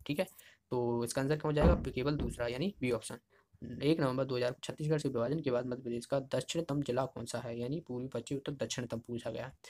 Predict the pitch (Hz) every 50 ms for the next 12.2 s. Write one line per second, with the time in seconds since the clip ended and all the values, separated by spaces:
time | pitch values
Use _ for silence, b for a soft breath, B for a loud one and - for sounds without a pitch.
0 | B B B B B B - - 147 143 135 135 127 - 165 165 165 170 170 165
1 | 147 139 127 143 165 175 170 156 156 156 160 151 147 139 139 131 147 156 151 147
2 | 143 135 - - 120 123 123 - 117 - - 139 - _ _ _ _ _ _ _
3 | _ _ _ _ _ - - - - _ _ - - 120 123 123 - 127 - 156
4 | 151 156 160 160 160 - 143 151 160 156 139 135 135 135 139 139 131 131 131 135
5 | 131 131 123 127 139 156 170 - 143 139 135 143 143 143 139 135 165 196 202 B
6 | B B B B B - 120 120 120 117 123 131 - 123 120 123 123 - - 127
7 | 123 123 120 123 120 120 123 127 127 - 135 131 - - 143 143 139 135 135 139
8 | 151 147 135 120 123 127 135 143 143 - - 123 120 123 123 123 131 139 139 -
9 | 123 120 120 120 - 147 160 - 135 151 - - b b b b b b _ -
10 | 131 135 120 117 - 117 110 - - - - - 120 117 120 - 123 127 139 151
11 | 151 - 143 135 127 123 120 127 143 143 139 139 131 123 - 131 123 131 143 -
12 | - - -